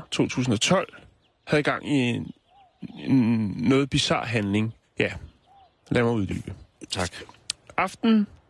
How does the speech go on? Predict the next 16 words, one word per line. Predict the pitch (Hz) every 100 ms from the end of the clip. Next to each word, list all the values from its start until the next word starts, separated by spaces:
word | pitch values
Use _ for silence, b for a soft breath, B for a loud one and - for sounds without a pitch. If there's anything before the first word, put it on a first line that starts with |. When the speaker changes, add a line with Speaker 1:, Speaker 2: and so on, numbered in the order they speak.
| _ -
Speaker 1:
den | 117 101 -
ellevte | 123 - 139
december, | 123 151 -
der, | - 156 147 123
øh, | 107 107
møder | 113 127 143
Galandi | 131 110 104 131 131 -
sin | - 120
chef | - 170 104 - -
foran, | - 117 113 113
øh, | 104 101 104
den | 107
lokale | 117 - - -
seven-Eleven | 127 113 104 110 151 175 -
parkerings-, | 147 127 151 -
øh, | 117 104 98